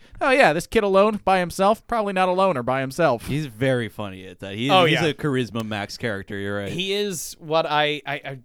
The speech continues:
Speaker 3: don't know the word for it, but he's basically, like, one of those adult children who, or child adults, whatever you wanna call it.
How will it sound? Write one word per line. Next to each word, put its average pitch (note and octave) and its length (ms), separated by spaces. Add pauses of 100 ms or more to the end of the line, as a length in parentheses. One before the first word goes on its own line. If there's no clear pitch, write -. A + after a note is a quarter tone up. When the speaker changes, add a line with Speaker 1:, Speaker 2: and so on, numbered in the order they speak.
(100)
Speaker 3:
don't E3+ 200
know E3 120
the D3 140
word C#3+ 260
for D3+ 100
it, C3 80
but C3+ 100
he's C#3+ 120
basically, E3+ 420
like, C3 40
one D3+ 120
of D3 80
those D3 260
adult C3 480
children F3 640 (380)
who, D#3 280
or D3 140
child D3 360
adults, C#3 360
whatever D3+ 180
you D3+ 60
wanna C#3+ 100
call C#3+ 200
it. - 60